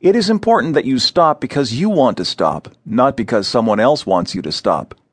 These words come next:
You are the one who makes the decisions about you every moment of every day.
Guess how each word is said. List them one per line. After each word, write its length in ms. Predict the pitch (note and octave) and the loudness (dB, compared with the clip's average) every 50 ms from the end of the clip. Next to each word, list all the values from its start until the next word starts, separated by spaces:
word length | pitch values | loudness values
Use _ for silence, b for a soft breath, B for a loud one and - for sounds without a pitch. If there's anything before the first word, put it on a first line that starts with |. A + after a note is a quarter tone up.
| _ _ _ _ _ _ _ | _ _ _ _ _ _ _
You 280 | - A2+ B2+ D3+ E3+ E3+ | -2 0 2 4 4 6
are 140 | D3+ B2+ | 4 4
the 100 | G2+ A#2+ | 2 0
one 260 | A2 G#2 A#2 C3 C#3 A#2+ | 0 2 2 2 2 0
who 120 | A#2 A2 | 0 0
makes 280 | A2 A#2 C3 B2+ - - | 0 0 0 -2 -4 -4
the 120 | A2+ G#2+ | -2 -2
decisions 520 | G#2 G2 - - D3+ B2+ A#2+ A#2+ A#2+ A#2+ | -2 -2 -2 -2 -2 0 0 0 0 0
about 320 | A2 A2 F#2 A#2 A#2+ - A2+ | -2 0 0 0 0 0 0
you 320 | B2 C3+ B2 A2 A2 A#2 - | -2 0 0 0 -2 -2 2
every 340 | - C3+ D3 B2 C#3+ E3 E3 | 2 2 2 2 0 -2 0
moment 420 | E3+ F3 E3 C#3 A#2 G#2+ A#2 A#2 | 2 2 2 2 2 0 0 0
of 140 | A2 F#2+ F2+ | -2 0 0
every 300 | G#2 G2+ F#2+ G#2 G#2 G#2 | 0 -2 -2 -4 -6 -4
day. 420 | G2+ A#2 G#2+ G2 C#2+ G1+ - - | -2 0 0 0 0 -2 -8 -14